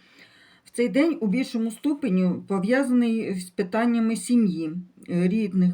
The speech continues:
близьких, з турботою, з підтримкою, від-, з відчуттям захищеності.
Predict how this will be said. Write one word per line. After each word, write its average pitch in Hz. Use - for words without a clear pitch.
близьких, 190
з -
турботою, 180
з 170
підтримкою, 175
від-, 175
з 165
відчуттям 240
захищеності. 160